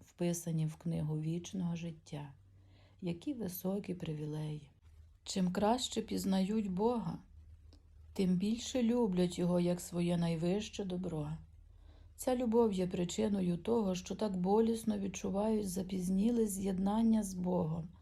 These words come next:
з великою тугою жадаючи Господа. Люблять також і нас, як братів і сестер у Христі, а люблять нас щораз більше,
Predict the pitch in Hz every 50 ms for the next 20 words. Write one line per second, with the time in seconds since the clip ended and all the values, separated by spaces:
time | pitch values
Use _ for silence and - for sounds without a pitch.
0 | - - - - - - - - - - - - 170 156 156 165 165 170 180 180
1 | 180 180 170 165 160 160 - 180 185 180 170 165 165 165 160 156 160 165 160 175
2 | 180 190 196 202 - - 202 185 165 160 160 156 156 156 - - - - 151 170
3 | 160 156 156 - - - - - - - - - - - - - - - - -
4 | - - - - - - - - - 226 220 254 269 240 240 254 240 240 - 233
5 | 226 - 240 240 240 233 - 220 202 202 214 220 226 220 - 208 196 185 180 180
6 | 202 196 - 233 233 220 226 226 226 - 226 220 - - 220 214 214 214 - 196
7 | 190 190 - 180 185 180 - - - 175 165 165 165 - - - - - - -
8 | - - - - - - - - 180 175 175 175 190 208 226 214 202 196 185 180
9 | 185 190 190 190 196 202 208 208 - - - - - - - - 180 175 180 180
10 | 180 180 180 160 160 185 202 220 220 214 - - - 175 170